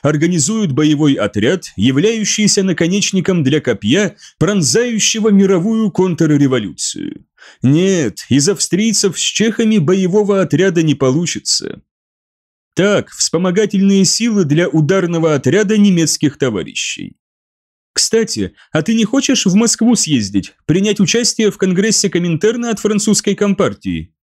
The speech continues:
поинтересовалась Наталья. "С интересными товарищами познакомишься,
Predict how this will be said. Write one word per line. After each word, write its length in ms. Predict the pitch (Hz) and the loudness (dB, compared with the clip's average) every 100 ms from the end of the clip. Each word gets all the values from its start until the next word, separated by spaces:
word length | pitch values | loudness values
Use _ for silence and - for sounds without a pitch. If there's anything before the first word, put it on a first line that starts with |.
| _ | _
поинтересовалась 840 | 151 151 156 151 170 160 131 - | -2 0 0 2 2 0 0 0
Наталья. 540 | 147 139 90 50 50 - _ _ _ _ _ | -2 -2 -4 -4 -12 -16 _ _ _ _ _
"С 140 | - 208 | -2 0
интересными 580 | 185 202 240 - 190 | 2 0 -2 2 2
товарищами 640 | 170 131 131 202 - 208 202 | 2 0 0 0 0 2 2
познакомишься, 840 | 202 196 190 196 185 - 165 113 | 0 0 0 0 0 -2 -2 -2